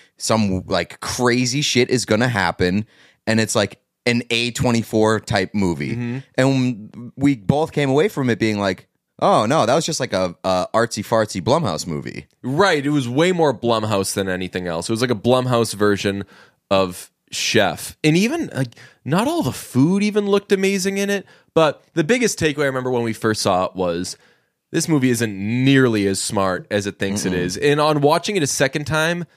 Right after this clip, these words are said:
Speaker 2: the big laugh that I got out of it, uh, the first time was when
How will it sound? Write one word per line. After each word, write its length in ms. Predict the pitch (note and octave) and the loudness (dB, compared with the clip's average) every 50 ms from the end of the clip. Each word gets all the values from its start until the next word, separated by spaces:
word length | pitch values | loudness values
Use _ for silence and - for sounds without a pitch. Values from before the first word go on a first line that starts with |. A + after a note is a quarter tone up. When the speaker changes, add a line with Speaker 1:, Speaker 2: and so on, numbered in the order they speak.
| _ _ _ - | _ _ _ -8
Speaker 2:
the 120 | A#2 A#2+ | -4 -2
big 280 | A2+ - D3 E3 D#3+ C#3 | 0 2 2 0 0 0
laugh 480 | A#2+ A2 G#2+ A2 B2 C3+ C#3+ - - - | 0 2 2 2 2 0 -2 -4 -4 0
that 120 | D#3 C#3 | 2 2
I 120 | C3 B2 | 2 2
got 460 | A2 F#2 G#2 G2+ G#2+ A#2 B2+ - - _ _ _ _ - - | 0 -2 -2 -2 0 0 -2 -4 -6 _ _ _ _ -2 2
out 180 | C#3+ C#3+ D3 | 4 4 4
of 100 | D#3 D3 | 2 2
it, 300 | E3 E3+ F3+ F3 - _ _ _ _ _ _ - | 0 0 0 -2 -6 _ _ _ _ _ _ -6
uh, 340 | A2+ A#2 A2+ A2 G#2+ G#2+ | -4 -2 0 2 0 0
the 120 | G#2 A#2 A2 | 0 0 0
first 260 | - C#3 D3 C#3+ - | 2 2 2 2 2
time 320 | - A2+ A2 G#2 G#2 G#2+ | 0 -2 0 0 0 0
was 540 | G#2 G2+ G2+ G2+ G2 G2 G2 G2 G2 - - - - - - _ _ _ | 2 2 4 4 4 4 2 0 -2 -4 -8 -8 -14 -20 -20 _ _ _
when 480 | - A2 A2 A2 G#2+ G#2 G2+ G2+ G2 | -2 2 2 2 2 2 0 -4 -10